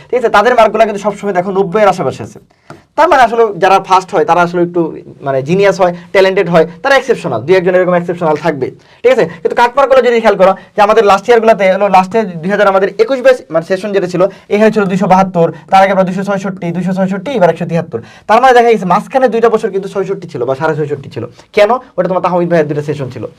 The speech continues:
তাহমিদ ভাইয়ের ফার্স্ট টাইম, সেকেন্ড টাইম এটা এরকম ছিল। তো ওই বছর হলো একটু বর্ণনামূলক প্রশ্নগুলো বেশি আসছে।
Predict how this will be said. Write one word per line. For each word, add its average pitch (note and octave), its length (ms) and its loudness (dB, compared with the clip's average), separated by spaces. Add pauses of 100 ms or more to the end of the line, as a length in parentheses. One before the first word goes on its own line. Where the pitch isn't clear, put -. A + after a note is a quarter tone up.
(340)
তাহমিদ A#3 220 4
ভাইয়ের A#3 160 4
ফার্স্ট G#3 180 0
টাইম, A#3 120 2
সেকেন্ড A3+ 220 -2
টাইম A3 100 0
এটা G3+ 120 0
এরকম F#3+ 280 -2
ছিল। E3+ 220 -8 (220)
তো - 100 -20
ওই B3 180 4
বছর C#4 320 2
হলো F3+ 220 2
একটু A3 220 -4
বর্ণনামূলক B3+ 680 2
প্রশ্নগুলো F#3 440 -4
বেশি E3 220 0
আসছে। - 280 -6